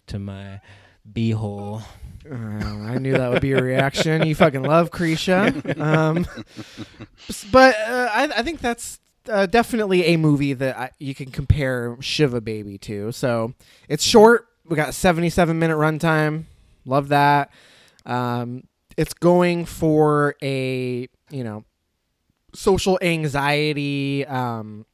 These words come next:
Speaker 2: the, the other movie that kinda came to mind a little bit was She Dies Tomorrow, just in, like, the, the kinda mood of, of anxiety and dread that it kinda tries to establish in certain moments.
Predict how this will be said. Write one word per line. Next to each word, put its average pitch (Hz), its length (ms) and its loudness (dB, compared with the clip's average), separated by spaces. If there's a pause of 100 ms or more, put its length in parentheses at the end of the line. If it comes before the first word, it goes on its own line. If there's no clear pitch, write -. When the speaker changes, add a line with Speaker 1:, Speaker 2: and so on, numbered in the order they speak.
Speaker 2:
the, 156 180 -4
the 190 160 6
other 226 140 6
movie 208 180 2
that 185 100 0
kinda 175 200 -2
came 175 160 -2
to 156 80 -4
mind 143 180 -2
a 143 40 0
little 139 200 -2
bit 139 160 -2
was 120 100 -8
She 147 180 -4
Dies 139 260 0
Tomorrow, 123 540 -4 (420)
just 180 240 2
in, 175 80 -2
like, 160 220 -2
the, 113 440 -4
the 123 140 -12
kinda 117 340 -6 (1040)
mood 147 540 4
of, 127 220 2
of 127 200 -6
anxiety 123 880 -6
and 117 160 -8
dread 117 460 -8
that 131 120 -4
it 123 120 -6
kinda 127 260 -4
tries 127 300 -2
to 135 80 -2
establish 127 540 -2
in 135 80 -12
certain 131 280 -4
moments. 131 560 -4